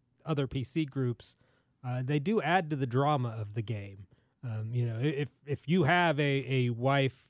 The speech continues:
son, daughter in the village that y-, you know, you need to protect when the big bad guy comes attacking the village,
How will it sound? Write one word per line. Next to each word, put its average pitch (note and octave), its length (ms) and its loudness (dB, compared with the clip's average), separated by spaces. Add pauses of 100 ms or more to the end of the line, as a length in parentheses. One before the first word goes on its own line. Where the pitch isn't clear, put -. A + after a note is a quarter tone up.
son, C3 760 2
daughter C3+ 600 2 (1400)
in F3 200 8
the D3+ 60 6
village C#3+ 560 6
that B2+ 280 0
y-, C3 160 -4
you B2 100 -2
know, A#2 80 -2
you C3 240 0
need D3 280 0
to - 60 -4
protect C#3 680 0
when C3+ 200 2
the C3 60 0
big B2+ 280 -2
bad D3 300 0
guy C#3 180 -2
comes B2+ 320 -2
attacking B2 500 -4
the A2+ 40 -6
village, C3 580 0